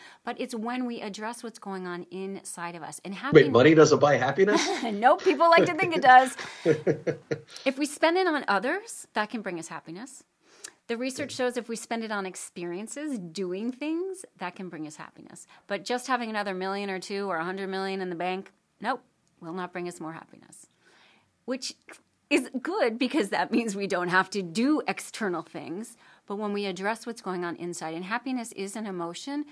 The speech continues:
Speaker 1: it's caused by what we're saying to ourselves. It's caused by what we focus on.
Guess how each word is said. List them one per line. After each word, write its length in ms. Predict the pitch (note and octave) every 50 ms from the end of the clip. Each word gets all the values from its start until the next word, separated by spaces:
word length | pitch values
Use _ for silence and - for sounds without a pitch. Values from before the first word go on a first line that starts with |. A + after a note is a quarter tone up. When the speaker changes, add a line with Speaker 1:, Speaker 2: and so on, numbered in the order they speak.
| - _ _
Speaker 1:
it's 180 | - G3+ - -
caused 380 | - - - G#3+ A3 A3+ G#3
by 80 | - F#3+
what 140 | F3+ F3 -
we're 80 | F3
saying 260 | E3+ - - E3+ E3+ E3+
to 80 | - E3+
ourselves. 520 | E3+ E3 - E3+ - - - - - - _ _ - _ _
It's 180 | - G3 F#3+ -
caused 540 | - - - - A3+ A3+ A3+ A#3+ B3 A#3 -
by 100 | F#3+ F3+
what 200 | F3 F3 - -
we 100 | E3+ D#3+
focus 460 | - - - E3 E3 - E3 - -
on. 280 | - - - - -